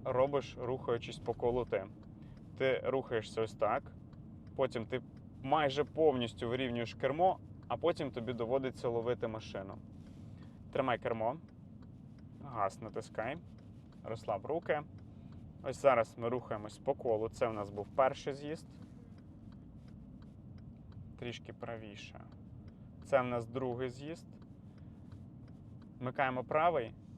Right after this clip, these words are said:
І ось зовсім трішки. Газ. Газ. Ось так. Тобто твоє перелаштування на колі займає теж певний час.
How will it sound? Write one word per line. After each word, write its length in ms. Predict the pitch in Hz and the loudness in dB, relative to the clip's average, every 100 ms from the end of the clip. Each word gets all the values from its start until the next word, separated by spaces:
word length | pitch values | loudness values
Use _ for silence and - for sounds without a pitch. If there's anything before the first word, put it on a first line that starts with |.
| - - - - - | -12 -12 -12 -12 0
І 80 | 139 | 2
ось 240 | 135 - 104 | 2 0 -8
зовсім 500 | 123 131 139 139 131 | 2 2 2 -2 -4
трішки. 440 | 131 127 - - - - 135 | 0 -2 -2 -6 -8 -12 4
Газ. 340 | 127 110 - - - - - - - | 6 6 -2 -14 -14 -12 -12 -14 -12
Газ. 340 | - 120 - - - - - - - - - - | 0 0 0 -8 -12 -12 -12 -12 -12 -12 -12 0
Ось 200 | 131 127 | 2 4
так. 260 | - 123 110 - - - | 6 6 6 -8 -4 4
Тобто 280 | 127 - | 4 4
твоє 280 | 120 135 156 | 0 4 4
перелаштування 720 | 143 143 143 135 139 147 147 | 6 4 4 2 2 2 4
на 120 | 143 139 | 2 2
колі 280 | 196 208 | 6 6
займає 340 | 139 127 139 143 | 6 4 2 2
теж 260 | - 156 | 4 0
певний 380 | - 139 135 131 | 6 6 8 4
час. 440 | 117 113 101 - | -4 -6 -6 -8